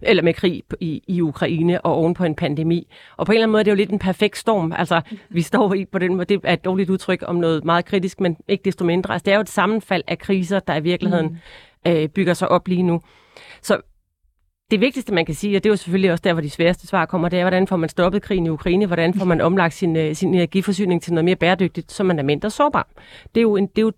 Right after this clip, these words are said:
Speaker 1: to af de store greb, man kan pille ved. Det er også dem, der er sværest at gøre noget ved her og nu. Så det er her og nu, og politisk at vælge, og vil være noget for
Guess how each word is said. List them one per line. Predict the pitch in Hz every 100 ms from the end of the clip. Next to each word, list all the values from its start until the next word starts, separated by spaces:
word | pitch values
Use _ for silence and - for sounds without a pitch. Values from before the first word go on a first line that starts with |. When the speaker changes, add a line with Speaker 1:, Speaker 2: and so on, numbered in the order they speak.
| -
Speaker 1:
to | 247 190
af |
de | 175
store | 170 196 214
greb, | 214 170 147 -
man | 156
kan | 151
pille | 160 180
ved. | 185 160
Det | 190
er |
også | 175 185
dem, | 190
der |
er |
sværest | 175 - 175 -
at | 175
gøre | 165
noget | 170 165
ved |
her | 170 180
og | 147
nu. | 139 - - - -
Så | 185
det | 240
er | 226
her | - 254
og | -
nu, | 180 185 190
og | -
politisk | - 196 202 208 -
at | 175 156
vælge, | 208 269 302 - _ -
og | 185
vil | 185
være | 165 170 190
noget | 175 180
for | 175 185 165